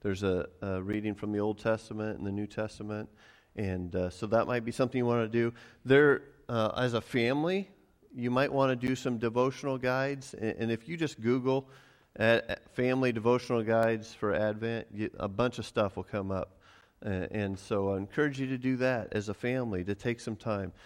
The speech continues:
special time, to just set aside to draw closer to God during this Christmas season. And so that's kind of our, uh, introductory to Advent today. I, I'm excited about this Christmas season. Are you guys excited? Yeah.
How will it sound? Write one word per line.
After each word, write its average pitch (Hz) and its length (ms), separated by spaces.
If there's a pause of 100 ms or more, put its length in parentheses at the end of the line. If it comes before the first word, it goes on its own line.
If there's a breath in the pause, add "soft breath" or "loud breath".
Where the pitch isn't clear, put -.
(160 loud breath)
special 127 380
time, 107 520 (440 soft breath)
to 101 360 (220)
just 107 260
set 123 180
aside 95 540 (180)
to - 100
draw 101 220
closer 104 400
to 92 80
God 90 360 (420 soft breath)
during 104 160
this 98 120
Christmas - 340
season. 92 420 (500)
And 92 100
so 95 320 (1000 loud breath)
that's 127 140
kind 156 180
of 135 80
our, 127 280
uh, 123 80 (120)
introductory 151 720
to 123 260
Advent 147 440
today. 147 340
I, 143 260
I'm 180 100
excited 170 380
about 165 240
this 160 140
Christmas 160 400
season. 156 400
Are 135 40
you 127 120
guys 156 240
excited? 165 400 (340)
Yeah. 160 220